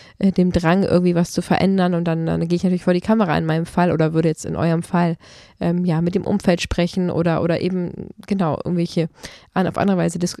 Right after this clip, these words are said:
äh, aktiv werden. Das wäre gleich noch ein bisschen, ein paar Möglichkeiten besprechen. Ähm,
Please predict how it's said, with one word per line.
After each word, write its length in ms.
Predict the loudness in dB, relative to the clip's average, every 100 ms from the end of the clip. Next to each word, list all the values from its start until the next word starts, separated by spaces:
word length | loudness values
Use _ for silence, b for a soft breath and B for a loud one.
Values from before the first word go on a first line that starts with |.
| -4
äh, 140 | -2
aktiv 440 | -2 -2 -2 0 0
werden. 160 | -2
Das 120 | 0
wäre 100 | -2
gleich 140 | -2 -2
noch 60 |
ein 40 | -4
bisschen, 220 | -4 -6
ein 80 | -6 -6
paar 160 | 0
Möglichkeiten 540 | 0 0 -4 -6 -4 -6
besprechen. 500 | -4 -4 -2 -4 -6 _ _ _ _ _ _ -20 -12
Ähm, 260 | -2 0 0